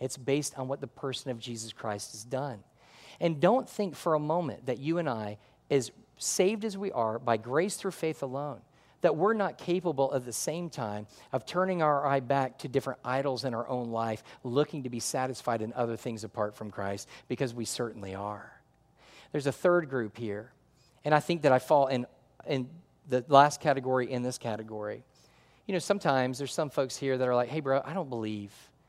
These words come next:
in any way, shape, or form that I have to do anything to be accepted by God. I get it. It's by grace through faith." And, and, and you get up every day, and you read your Bible, and you do your thing, and you study, and you try to obey. And you know what? Praise God that you're obeying, even though everything within you doesn't want to get up and do it.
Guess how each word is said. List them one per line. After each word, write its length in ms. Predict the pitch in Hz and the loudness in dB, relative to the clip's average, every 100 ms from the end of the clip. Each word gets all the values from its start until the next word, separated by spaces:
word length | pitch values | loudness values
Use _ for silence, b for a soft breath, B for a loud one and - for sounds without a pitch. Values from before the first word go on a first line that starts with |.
| b | b
in 140 | 139 131 | -2 0
any 160 | 139 | 0
way, 100 | 120 | -2
shape, 260 | 120 120 107 | -2 -4 -4
or 60 | |
form 380 | 104 - 110 123 127 _ b _ | -10 -10 -10 -12 -18 _ b _
that 120 | 131 | 4
I 20 | |
have 120 | 127 | 4
to 80 | 127 | 2
do 220 | 110 127 | -6 -4
anything 440 | 120 113 - 110 107 | -4 -6 -8 -10 -10
to 80 | 110 | -8
be 100 | 107 | -8
accepted 420 | - 113 101 104 | -4 -4 -4 -6
by 140 | 104 | -6
God. 220 | 104 104 127 | -4 -6 -4
I 120 | 131 | -6
get 280 | 110 104 107 | -4 -6 -6
it. 80 | 131 | -10
It's 120 | - | -10
by 160 | 110 | -8
grace 300 | 107 110 104 | -6 -6 -8
through 120 | - 104 | -12 -14
faith." 440 | - - - - _ b b b b b _ _ _ | -14 -16 -20 -20 _ b b b b b _ _ _
And, 140 | 165 160 | 2 2
and, 180 | 165 160 | 0 0
and 240 | 156 151 | -2 -2
you 160 | 139 220 | -2 0
get 180 | 190 165 | 2 2
up 140 | 147 | 2
every 240 | 147 160 131 | 0 0 0
day, 340 | 117 110 110 | 0 0 -4
and 100 | 113 | -4
you 140 | 160 | -6
read 220 | 160 170 156 | -2 -2 -2
your 80 | |
Bible, 320 | 123 123 123 127 | -2 -2 -2 -2
and 100 | 120 | -4
you 100 | 156 | -6
do 120 | 156 | -4
your 160 | 143 | -4
thing, 260 | 123 127 120 | -6 -6 -6
and 100 | 117 | -6
you 100 | 156 | -8
study, 540 | - - 139 131 127 120 | -10 0 2 2 0 -4
and 120 | 120 | -4
you 160 | 156 151 B - | -4 -6 B -2
try 180 | 147 139 | 2 4
to 180 | 123 | 2
obey. 520 | 117 110 107 107 110 - b b b _ _ | 0 -2 -2 -2 -6 -12 b b b _ _
And 160 | 170 165 | 0 2
you 60 | 175 | 4
know 80 | |
what? 160 | 175 - | 4 2
Praise 320 | - 190 180 | 4 4 4
God 280 | 147 147 131 | 4 4 4
that 100 | 123 | 0
you're 180 | 143 139 | 2 2
obeying, 540 | 117 123 131 123 110 - | 4 2 2 0 -4 -4
even 360 | 175 202 196 | -4 -2 -2
though 140 | 156 139 | 0 2
everything 520 | 143 160 165 - 151 | 4 4 2 -2 -2
within 420 | 131 - 143 139 | -4 -4 -4 -4
you 180 | 117 107 | -4 -2
doesn't 320 | 135 127 135 | 0 0 -2
want 180 | 117 123 | -4 -4
to 40 | |
get 180 | 110 117 | 0 2
up 120 | 107 | 2
and 120 | 117 95 | -2 -6
do 160 | 92 | -8
it. 160 | - | -8